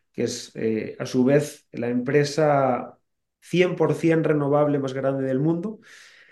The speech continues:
Y la verdad que es un verdadero placer, eh, trabajar y desarrollar el proyecto con ellos.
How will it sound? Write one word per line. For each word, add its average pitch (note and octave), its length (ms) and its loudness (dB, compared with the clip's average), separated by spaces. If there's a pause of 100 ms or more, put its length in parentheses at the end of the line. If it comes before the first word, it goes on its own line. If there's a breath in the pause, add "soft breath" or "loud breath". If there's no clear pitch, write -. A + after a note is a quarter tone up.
(360 soft breath)
Y A2 920 0 (920)
la G#2+ 220 -4
verdad A#2 260 0
que B2 60 -2
es A#2+ 100 -8
un A#2 280 -4
verdadero A#2+ 460 0
placer, B2 540 -4
eh, A#2 200 -6
trabajar A#2+ 560 -4
y C3 60 -2
desarrollar B2+ 400 -4
el B2 60 -4
proyecto B2+ 520 -2
con D3 160 0
ellos. E3 460 -6